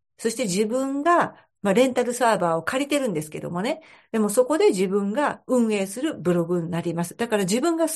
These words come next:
きなことができる。そのブログの中で売ることができる。サービスの紹介ができる。あるいはアフィリエイトで他の人の商品を紹介することができる。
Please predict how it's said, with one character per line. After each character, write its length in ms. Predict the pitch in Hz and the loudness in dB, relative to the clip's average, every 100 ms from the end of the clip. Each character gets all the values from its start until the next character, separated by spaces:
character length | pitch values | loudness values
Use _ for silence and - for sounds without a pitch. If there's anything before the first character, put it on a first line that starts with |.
| - | 0
き 140 | 403 | 2
な 120 | 415 | 2
こ 120 | 226 185 | 2 0
と 100 | 175 | 0
が 140 | 165 | 0
で 160 | 170 170 | -2 -4
き 120 | 170 | -8
る。 180 | - - - _ _ | -8 -12 -20 _ _
そ 100 | 220 | -2
の 160 | 220 202 | 0 2
ブ 140 | 220 | 2
ロ 120 | 226 | 2
グ 120 | 220 | 2
の 100 | 226 | 0
中 300 | 226 233 185 | -2 -2 -2
で 340 | 180 254 - - _ _ _ - | 2 2 2 -6 _ _ _ -2
売 140 | 277 | 4
る 140 | 302 339 | 6 4
こ 120 | 359 | 2
と 140 | 254 | 0
が 100 | 175 156 | -2 -4
で 120 | 156 | -6
き 160 | - | -10
る。 160 | 147 175 _ _ | -12 -12 _ _
サ 200 | - 370 | 2 4
ー 60 | 359 | 6
ビ 100 | 262 | 4
ス 100 | 180 | -2
の 100 | 180 | -4
紹 320 | - 277 302 | 0 0 0
介 240 | 285 247 220 | 2 0 2
が 140 | 196 | 0
で 100 | 185 | 0
き 160 | 180 165 | -4 -8
る。 140 | 208 - - | -8 -18 -2
あ 60 | |
る 60 | 320 | 2
い 40 | |
は 180 | 254 - | 2 2
ア 120 | 254 | -2
フ 100 | - | 4
ィ 60 | 381 | 4
リ 160 | 311 214 | 6 2
エ 60 | |
イ 40 | 180 | 2
ト 140 | 175 | 4
で 180 | 170 - | 2 2
他 240 | 247 254 339 | -4 0 0
の 120 | 339 | 0
人 220 | 339 330 | -4 -2
の 160 | 320 320 | -2 -2
商 240 | - 226 | 0 0
品 220 | 208 190 | 0 -4
を 60 | 214 | -6
紹 220 | - 185 | -2 -4
介 220 | 170 170 | 0 -2
す 160 | 165 180 | -2 -2
る 100 | 175 | -2
こ 140 | 180 | -2
と 140 | 175 170 | 0 2
が 140 | 165 | 0
で 200 | 156 160 | 0 -4
き 160 | 156 170 | -2 -4
る。 180 | 127 | -4